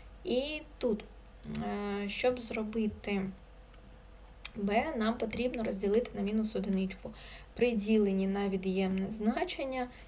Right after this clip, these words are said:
ми, відповідно, змінюємо знак нерівності на протилежний. Був більше, стане менше. Так, Б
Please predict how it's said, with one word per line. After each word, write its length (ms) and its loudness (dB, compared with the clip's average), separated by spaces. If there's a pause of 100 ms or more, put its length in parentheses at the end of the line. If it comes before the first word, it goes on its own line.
(200)
ми, 320 2 (800)
відповідно, 840 -2
змінюємо 600 4
знак 380 0
нерівності 560 -6
на 140 0
протилежний. 680 -2
Був 520 -2
більше, 520 -2
стане 500 -2
менше. 520 -2 (920)
Так, 340 0
Б 320 2